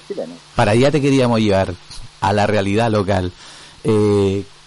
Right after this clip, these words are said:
Speaker 2: Rodrigo, ¿tú qué piensas en realidad? Eh, ¿realmente existe negociación colectiva en la región o no?
Speaker 1: Yo creo que no. Yo creo que lo que hay son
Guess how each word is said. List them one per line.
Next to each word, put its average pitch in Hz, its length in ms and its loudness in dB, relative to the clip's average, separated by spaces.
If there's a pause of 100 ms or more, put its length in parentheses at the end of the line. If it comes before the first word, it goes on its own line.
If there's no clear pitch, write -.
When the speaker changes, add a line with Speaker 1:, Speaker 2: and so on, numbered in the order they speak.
(360)
Speaker 2:
Rodrigo, 127 400 -4
¿tú 170 140 0
qué 202 100 2
piensas 147 320 -2
en 120 140 -2
realidad? 113 480 0
Eh, 107 100 -4
¿realmente 131 460 -2
existe - 400 -6
negociación 175 360 -2
colectiva 170 380 -2
en 208 80 -2
la 190 60 -2
región 185 340 -6 (400)
o 110 140 0
no? 87 200 -4 (1300)
Speaker 1:
Yo 160 100 -6
creo 202 160 -2
que 208 100 -4
no. 127 260 -2 (100)
Yo 131 100 -6
creo 165 200 -2
que 175 80 -6
lo 160 120 -4
que 147 140 -4
hay 180 180 -2 (140)
son 175 220 -10